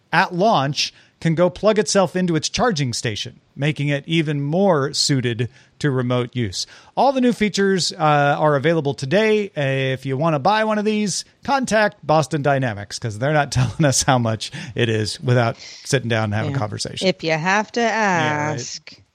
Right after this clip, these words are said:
Speaker 2: <laughs> The, you know, the, the Scout system,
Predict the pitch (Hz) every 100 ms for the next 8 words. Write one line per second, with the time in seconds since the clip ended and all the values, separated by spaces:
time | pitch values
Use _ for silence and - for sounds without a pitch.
0 | _ - - - - 147 107 - 233 262
1 | 277 294 285 226 285 277 - 233 208 285
2 | - - - 302 330 403 415 - - -
3 | - _ _ - 226 190 - 175 180 196